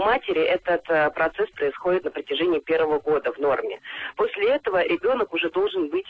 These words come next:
а, так или иначе эмоционально отделён, да, он должен воспринимать как нечто третье.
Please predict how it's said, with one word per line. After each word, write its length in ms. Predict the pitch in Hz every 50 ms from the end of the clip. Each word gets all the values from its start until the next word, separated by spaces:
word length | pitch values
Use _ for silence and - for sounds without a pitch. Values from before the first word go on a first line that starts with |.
| - -
а, 520 | 151 151 156 151 151 151 151 151 147 147 - -
так 220 | 190 190 - -
или 120 | 165 160 156
иначе 340 | 151 180 214 226 - - 165
эмоционально 640 | 147 147 - - 160 156 151 156 170 202 202 175 160 -
отделён, 680 | - 147 151 - - - 180 - 175 160 139 120 120
да, 140 | 120 147 165
он 120 | 165 151
должен 220 | 139 165 175 170 160
воспринимать 500 | 147 - - - - 147 156 175 190 -
как 180 | - 190 - -
нечто 260 | 165 175 - - -
третье. 520 | 156 - - - - - - - - -